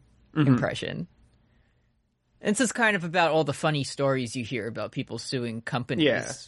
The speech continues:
Speaker 1: And now that I'm, I'm, I'm the enlightened old person who browses Today, I learned on Reddit, "Ah, actually, the McDonald's case is not a, is not an example of frivolous lawsuits, et cetera, et cetera, et cetera."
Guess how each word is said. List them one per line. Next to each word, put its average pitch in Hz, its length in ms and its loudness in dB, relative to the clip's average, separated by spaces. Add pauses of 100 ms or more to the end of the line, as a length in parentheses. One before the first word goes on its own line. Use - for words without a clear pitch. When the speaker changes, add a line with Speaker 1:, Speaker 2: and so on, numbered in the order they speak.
(120)
Speaker 1:
And 160 120 -2
now 170 280 -2
that 147 160 -2
I'm, 139 320 0
I'm, 131 200 0
I'm 131 180 0
the 131 100 0
enlightened 127 520 0
old 120 300 -2
person 113 480 -4
who 117 160 -6
browses 117 720 0
Today, 117 360 0
I 113 60 0
learned 117 280 -2
on 113 140 -2
Reddit, 110 420 0
"Ah, 180 400 2
actually, 156 460 0
the 135 80 2
McDonald's 240 500 0
case 170 300 2
is 180 100 -6
not 277 260 2
a, 285 280 -4
is 196 160 2
not 294 180 4
an 269 80 2
example 185 560 2
of 127 340 4
frivolous 240 400 0
lawsuits, 139 540 2
et 123 140 -2
cetera, 143 180 4
et 123 140 0
cetera, 107 260 0
et 104 80 -6
cetera." 98 360 -4